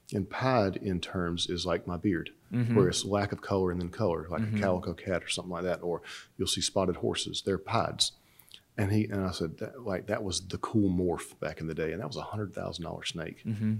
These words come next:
Speaker 1: And he goes, "Oh, I got one right here." And I was like, "Oh," he goes, "Have you ever seen a, a all white snake with blue eyes?" And I was like, "No." And he pulls one out. And I was like, and right then my brain, me being me, I go, "I want it.
Speaker 2: Uh-huh.
Speaker 1: I'm, I'm buying it." When I,
Speaker 2: Uh-huh.
Speaker 1: when, you know me, when I see something I want, I just get
Speaker 2: Yeah.
Speaker 1: it.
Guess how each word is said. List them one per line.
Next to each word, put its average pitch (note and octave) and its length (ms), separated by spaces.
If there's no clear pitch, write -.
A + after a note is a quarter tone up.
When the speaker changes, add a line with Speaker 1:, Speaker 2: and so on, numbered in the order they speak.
Speaker 1:
And - 60
he C3+ 60
goes, C#3+ 140
"Oh, G3+ 200
I C#3+ 40
got D#3 140
one D#3+ 100
right D#3+ 80
here." F#3+ 120
And A#2+ 80
I A#2 40
was A2 120
like, F#2+ 240
"Oh," A#2+ 160
he G2+ 140
goes, G2 140
"Have F#2+ 120
you A2+ 60
ever A2+ 120
seen A2 180
a, F2+ 40
a F2+ 80
all G2+ 380
white G#2 200
snake G#2 300
with D#2 100
blue G2+ 220
eyes?" B2+ 240
And G#2+ 80
I F#2+ 40
was F2 120
like, - 80
"No." F2+ 360
And E2+ 80
he F#2 80
pulls G#2+ 320
one G2+ 160
out. A2+ 200
And A2+ 100
I - 20
was A2+ 160
like, G2 280
and G2+ 220
right G#2+ 180
then G#2 180
my F#2 100
brain, G2 520
me G2 160
being F#2+ 220
me, F#2 180
I F2 80
go, E2+ 100
"I F#2 40
want E2+ 180
it. - 360
Speaker 2:
Uh-huh. G#2 240
Speaker 1:
I'm, F#2+ 180
I'm F#2+ 120
buying F2 200
it." - 140
When G2+ 140
I, A#2 60
Speaker 2:
Uh-huh. G#2+ 120
Speaker 1:
when, A#2 240
you A#2 160
know C3 120
me, A2 160
when G2+ 120
I G2 60
see B2+ 180
something A#2 280
I F#2 60
want, A2 300
I F#2+ 60
just F2+ 140
get A2+ 80
Speaker 2:
Yeah. G2+ 160
Speaker 1:
it. D3 360